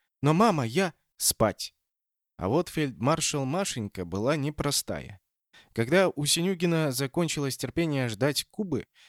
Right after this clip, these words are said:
его начало тянуть на странные подвиги. Спрыгнуть с моста над Москвой-рекой ранним утром, когда туман белой пеленой заволакивает поверхность воды, и всё кажется призрачным и смутным. Смутно было в такие моменты на душе у Синюгина.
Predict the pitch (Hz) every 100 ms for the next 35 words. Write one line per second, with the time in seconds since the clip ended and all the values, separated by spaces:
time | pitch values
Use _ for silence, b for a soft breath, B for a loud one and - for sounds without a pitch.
0 | b 87 123 196 147 113 165 - 156 139
1 | 139 139 160 - 135 - 147 175 165 160
2 | - 135 82 76 67 - _ b b -
3 | - 175 139 - 110 107 - 147 139 110
4 | 98 95 95 - 139 107 - 131 143 -
5 | b b b 113 135 123 123 127 135 127
6 | 113 117 107 120 - 120 123 123 101 113
7 | 127 113 120 113 110 127 117 b b 104
8 | 110 117 123 110 104 - 110 110 - 104
9 | - 101 101 147 - - 104 101 123 113
10 | 127 120 113 113 - 120 135 127 - -
11 | 117 110 - 110 101 - 98 - _ _
12 | _ _ b - 196 - 151 143 143 131
13 | 127 - 139 131 127 143 127 117 110 110
14 | - 117 107 - 107 104 87 78